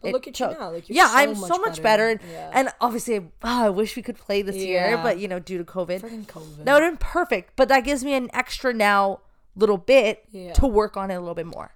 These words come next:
Speaker 1: And I feel like we can both use it for sure.
Speaker 2: Yeah, so I definitely think it, it definitely took a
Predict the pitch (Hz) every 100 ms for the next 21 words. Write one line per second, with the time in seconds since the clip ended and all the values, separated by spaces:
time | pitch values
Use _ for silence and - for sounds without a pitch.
0 | _ 190 190 190 185 180 165 - - 139
1 | - - - - 180 175 160 80 - 208
2 | 214 226 254 269 269 - 220 220 _ _
3 | 226 190 220 220 269 254 226 190 170